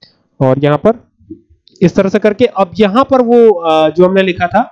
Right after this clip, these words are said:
inline सीएसएस, ये चीज यहाँ पर आ जाएगी अब, ठीक है। इसको उठाया हमने और यहाँ पर इसको paste कर दिया, ठीक है, copy करके,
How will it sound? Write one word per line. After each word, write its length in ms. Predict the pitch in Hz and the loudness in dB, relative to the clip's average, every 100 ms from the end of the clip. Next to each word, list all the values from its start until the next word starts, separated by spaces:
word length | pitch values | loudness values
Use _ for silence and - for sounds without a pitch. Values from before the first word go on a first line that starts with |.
| _ _ _ _ - | _ _ _ _ -2
inline 320 | 170 170 175 | 0 2 0
सीएसएस, 440 | 175 180 160 214 - | 0 0 0 -2 -6
ये 280 | - 170 196 | -6 0 0
चीज 240 | 196 220 180 | 0 -2 -2
यहाँ 280 | 165 147 | -2 -2
पर 160 | 151 123 | -4 -4
आ 80 | 117 | -6
जाएगी 360 | 117 117 113 | -8 -16 -20
अब, 120 | 113 - _ _ - | -20 -20 _ _ -4
ठीक 140 | 196 | -2
है। 120 | 185 151 | -2 -4
इसको 240 | 151 185 | -4 -2
उठाया 300 | 170 175 185 | 0 2 2
हमने 260 | 190 208 269 _ _ _ _ _ _ _ _ _ - _ - | 2 0 -4 _ _ _ _ _ _ _ _ _ -20 _ -4
और 160 | 151 | 0
यहाँ 240 | 156 156 160 | 0 0 0
पर 160 | 208 | 0
इसको 260 | 185 - 247 | -2 -2 -4
paste 340 | - 156 139 - | 0 -2 -2 -2
कर 180 | 143 | -2
दिया, 180 | 127 123 | 0 0
ठीक 200 | 123 202 | 0 0
है, 60 | 208 | 0
copy 280 | - 139 143 | 0 -2 -2
करके, 280 | 127 123 | -4 -8